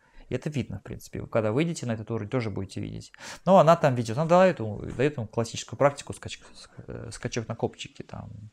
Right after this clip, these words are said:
Она не самая плохая, но она в известной степени опасная. То есть она не, помочь человеку там, продвинуть энергию не особенно может. Но вот они, люди делают примитивную вещь, она их немножко крышует. Сейчас появились такие тоже,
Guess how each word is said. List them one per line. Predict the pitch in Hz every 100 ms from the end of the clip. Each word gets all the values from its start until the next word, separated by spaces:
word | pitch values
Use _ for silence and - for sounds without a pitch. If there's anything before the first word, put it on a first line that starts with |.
| _ _ _ -
Она | 107 107 104 104
не |
самая | 110 117 113
плохая, | 160 180 220 214 131
но | 123
она | 127 127
в | 120 107 107 - 117
известной | 123 123
степени | 117 120 117
опасная. | 127 107 - - 110 - _ _ _ _ -
То |
есть | 110 113
она | 131
не, | 127 104 107
помочь | - 135 147 123 -
человеку | - 117 110 110 110 104
там, | 104 107 104 104
продвинуть | 120 113 113 -
энергию | 202 156 113
не |
особенно | 113 127 120 127
может. | 120 87 - -
Но | 127
вот | 185 -
они, | 123 120
люди | 135 123
делают | 131
примитивную | 135 127 127 139 156
вещь, | 196 208
она | 127 135
их | 117
немножко | 117 -
крышует. | - 107 - 113 - _ - - -
Сейчас | - 165
появились | - 127 151 151
такие | 127 - 135
тоже, | 113 98